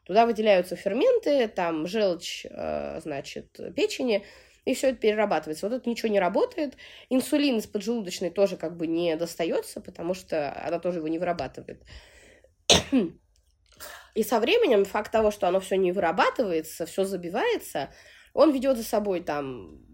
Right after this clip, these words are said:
э, проблемы с дыханием, которые перерастают в большую нагрузку на сердце. Соответственно, страдает сердце, страдает сердечная с-,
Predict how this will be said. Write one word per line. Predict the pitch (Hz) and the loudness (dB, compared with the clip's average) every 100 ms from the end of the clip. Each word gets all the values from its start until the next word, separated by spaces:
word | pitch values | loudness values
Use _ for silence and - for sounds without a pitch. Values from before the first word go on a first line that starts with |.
| 87 | -18
э, | 107 151 170 | -8 -4 -4
проблемы | 202 202 262 349 | 2 2 4 2
с | 262 | 0
дыханием, | 262 180 151 147 202 | -2 0 -2 -2 -4
которые | 214 185 240 226 208 185 | -6 -4 0 0 0 0
перерастают | 196 196 196 - 285 294 - - - - - | -2 0 0 0 4 4 4 -6 -20 -20 -14
в | 196 190 | -12 0
большую | 262 302 262 | 2 2 2
нагрузку | 220 214 254 - | 2 2 -2 0
на | 214 | -2
сердце. | 202 - 147 - - | -2 -2 -4 -6 -10
Соответственно, | 165 165 226 233 214 190 | -10 -4 -4 -2 -4 -4
страдает | 190 185 208 233 | -4 0 0 0
сердце, | - 170 151 - 127 - - - - | -2 -4 -4 -6 -14 -14 -20 -20 -20
страдает | - 208 220 254 240 | 0 4 4 4 0
сердечная | 226 214 233 - 190 170 | -4 -2 -2 -2 -2 -4
с-, | - - | -6 -16